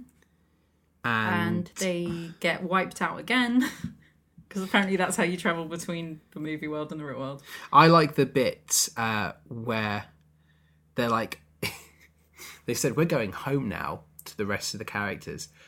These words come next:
Speaker 1: and then they just run off into the sea. And I really
Speaker 2: Everybody else
Speaker 1: wanted,
Speaker 2: follows them and is like,
Speaker 1: I just
Speaker 2: "Okay."
Speaker 1: really wanted a line, like, I really wanted Giggles or Layla to turn to someone and be like,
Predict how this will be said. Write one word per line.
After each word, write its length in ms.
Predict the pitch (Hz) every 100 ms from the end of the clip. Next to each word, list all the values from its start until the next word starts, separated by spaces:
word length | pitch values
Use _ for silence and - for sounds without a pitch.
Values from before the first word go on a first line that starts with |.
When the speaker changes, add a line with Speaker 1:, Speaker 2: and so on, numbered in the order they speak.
| -
Speaker 1:
and 100 | 113
then 120 | 104 101
they 100 | 101
just 160 | 101 -
run 220 | 113 104
off 160 | 101
into 180 | 98 92
the 80 | 104
sea. 340 | - 113 92 87 - -
And 120 | 117
I 40 |
really 240 | 127 131 143
Speaker 2:
Everybody 220 | 151 135
else 80 | 139
Speaker 1:
wanted, 80 | 143
Speaker 2:
follows 280 | 240 254 220
them 140 | 208 190
and 80 |
is 140 | 190 -
like, 240 | 196 185 -
Speaker 1:
I 200 | 311 143
just 160 | 165 147
Speaker 2:
"Okay." 60 |
Speaker 1:
really 220 | 156 160 151
wanted 360 | 143 143 -
a 80 | 123
line, 320 | 123 123 110
like, 160 | 98 107
I 40 |
really 180 | 120 131
wanted 380 | 123 113 113 80
Giggles 540 | 117 107 95 98 98 - - _
or 540 | 113 110 104 95 95 104 - 113
Layla 420 | 117 117 101 90
to 100 | -
turn 320 | - 117 113
to 60 | -
someone 140 | 98
and 80 | 98
be 40 |
like, 220 | 80 76